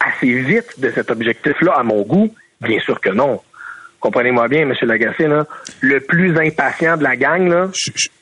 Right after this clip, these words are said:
Speaker 1: c'est moi.
Speaker 2: Mais le
Speaker 1: Le
Speaker 2: mom-,
Speaker 1: défi, je le vois.
Speaker 2: le momentum
Speaker 1: Mais j'ai
Speaker 2: est où ?
Speaker 1: envie de travailler, j'ai l'énergie pour
Speaker 2: Hmm.
Speaker 1: y arriver.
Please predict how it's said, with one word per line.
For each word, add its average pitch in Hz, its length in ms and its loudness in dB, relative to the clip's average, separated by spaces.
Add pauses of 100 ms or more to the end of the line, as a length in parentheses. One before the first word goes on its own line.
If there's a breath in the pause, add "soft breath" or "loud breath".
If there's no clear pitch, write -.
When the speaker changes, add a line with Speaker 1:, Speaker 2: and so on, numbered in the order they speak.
(160)
Speaker 1:
c'est 135 120 0
moi. 123 440 0 (160)
Speaker 2:
Mais 123 200 2 (180)
le 123 140 4
Speaker 1:
Le 123 40 4
Speaker 2:
mom-, 165 140 2
Speaker 1:
défi, 180 500 0
je 151 60 2
le 139 200 2
vois. 147 380 2 (260)
Speaker 2:
le 123 120 4
momentum 170 520 4
Speaker 1:
Mais 185 60 4
j'ai 156 60 4
Speaker 2:
est - 40 4
où ? 160 40 4
Speaker 1:
envie - 80 2
de - 200 -12
travailler, 170 600 0 (120)
j'ai 131 200 0
l'énergie 151 680 0
pour - 160 0
Speaker 2:
Hmm. 110 80 4
Speaker 1:
y 160 40 4
arriver. 151 500 0